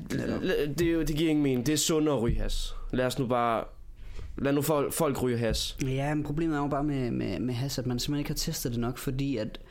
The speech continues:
Speaker 1: at der er nogen, øh, der har lob-, lobbyismet helt vildt meget for, at det skulle, skulle væk. Så, øh, almindelig tobak og så, øh, så alkohol kunne blive det fore-, de foretrukne rusmidler. Øh, så, så det er simpelthen, fordi man ikke har kørt nogen forsøg med det,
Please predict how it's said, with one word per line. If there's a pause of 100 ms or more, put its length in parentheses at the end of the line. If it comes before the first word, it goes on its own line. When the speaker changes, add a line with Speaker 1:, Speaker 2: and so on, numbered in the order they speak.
(180)
Speaker 1:
at
der
er
nogen,
øh,
der
har
lob-,
lobbyismet
helt
vildt
meget
for,
at
det
skulle,
skulle
væk. (140)
Så,
øh, (760)
almindelig
tobak
og
så,
øh, (100)
så
alkohol
kunne
blive
det
fore-,
de
foretrukne
rusmidler. (520)
Øh, (240)
så, (100)
så (840)
det
er
simpelthen,
fordi
man
ikke
har
kørt
nogen
forsøg
med
det,